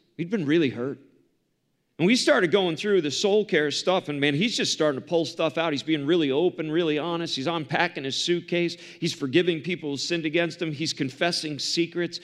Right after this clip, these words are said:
He's bringing all his stuff into the light. And I can see the suitcase getting lighter while he's going through the process. But the last thing I cover is I talk about spirits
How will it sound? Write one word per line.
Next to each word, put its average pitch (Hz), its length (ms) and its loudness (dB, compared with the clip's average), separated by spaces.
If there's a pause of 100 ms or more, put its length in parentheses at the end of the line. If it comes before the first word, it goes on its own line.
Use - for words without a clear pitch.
(160)
He's 143 140 -6
bringing 170 260 0
all 170 200 0
his 147 140 -4
stuff 170 400 -4
into 170 240 -4
the 135 100 -2
light. 165 420 0 (260)
And 160 120 0
I 226 120 4
can 160 180 -4
see - 840 0 (380)
the 139 80 -2
suitcase 147 600 0
getting 110 300 -2
lighter 101 360 -6 (760)
while 139 140 2
he's 127 160 2
going 135 240 2
through 127 160 -4
the 113 60 -4
process. 127 600 -4 (760)
But - 80 -6
the 190 80 6
last 247 380 4
thing 180 160 0
I 139 80 -2
cover 156 420 -2
is 151 320 -4 (260)
I - 60 -14
talk 156 260 -4
about 160 240 -2 (640)
spirits - 580 -4